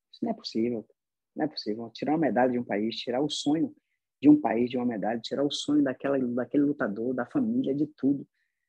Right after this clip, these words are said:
por ganância ou por, sei lá. Mas, graças a Deus, eu, eu, eu, eu, eu, eu, hoje eu tenho minha consciência bacana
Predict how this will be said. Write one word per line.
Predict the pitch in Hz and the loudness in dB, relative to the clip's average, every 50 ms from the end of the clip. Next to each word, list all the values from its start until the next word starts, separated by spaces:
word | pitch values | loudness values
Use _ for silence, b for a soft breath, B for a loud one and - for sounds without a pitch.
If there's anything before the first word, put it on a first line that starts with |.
| _ _ _ _ _ _ _ _ | _ _ _ _ _ _ _ _
por | - 127 120 | -2 2 4
ganância | 131 135 120 113 113 127 139 135 - - 123 101 95 92 - - - | 4 4 4 4 4 2 2 2 0 -2 -2 -2 -2 -4 -8 -10 -10
ou | 123 117 | -10 -10
por, | - _ 127 127 120 113 113 104 - _ _ _ _ _ _ _ _ _ _ _ | -4 _ 0 2 2 2 0 -2 -6 _ _ _ _ _ _ _ _ _ _ _
sei | - - | -6 -2
lá. | - - - 247 - _ _ _ _ _ _ _ - - - | -2 -2 -2 -4 -6 _ _ _ _ _ _ _ -18 -14 -6
Mas, | - 156 185 175 - | -2 -2 -2 0 2
graças | - 156 170 165 - | 2 2 4 4 2
a | 156 | 4
Deus, | 139 131 143 143 | 4 6 6 4
eu, | 151 156 - | 4 2 2
eu, | 151 147 | 2 2
eu, | 143 - - - 131 131 131 - | 0 0 -4 -4 -4 -4 -6 -4
eu, | - 127 131 127 120 - - | -2 -2 0 0 -2 -2 -4
eu, | 123 123 117 - | -2 -2 -2 -2
eu, | - 120 120 127 | 0 0 2 4
hoje | 135 143 139 147 | 4 4 2 0
eu | 139 | -2
tenho | - 139 135 | -2 -2 0
minha | 139 131 | 0 -2
consciência | 127 - 127 123 - 123 123 120 - - | -2 -4 -6 -6 -4 -8 -8 -6 -6 -2
bacana | 123 147 156 - - - - 131 131 139 135 | 0 0 0 0 -2 -2 -2 0 0 0 -2